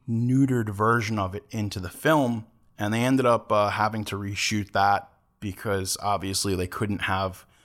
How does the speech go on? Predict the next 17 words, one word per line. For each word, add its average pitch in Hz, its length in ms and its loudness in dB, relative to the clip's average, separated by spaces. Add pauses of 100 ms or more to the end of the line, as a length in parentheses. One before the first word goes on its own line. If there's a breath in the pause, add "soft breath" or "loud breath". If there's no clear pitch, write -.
(840 soft breath)
the 117 120 0
gag 131 400 2
was 107 200 -2
for 110 100 -6
the 101 80 -4
knife 107 300 -2
to 104 80 -4
go 98 180 0
through 101 160 -4
the 95 80 -6
side 101 300 2
of 95 80 -8
the 95 80 -4
head 101 340 -2
and 98 80 -4
have 92 220 -4
the - 80 -10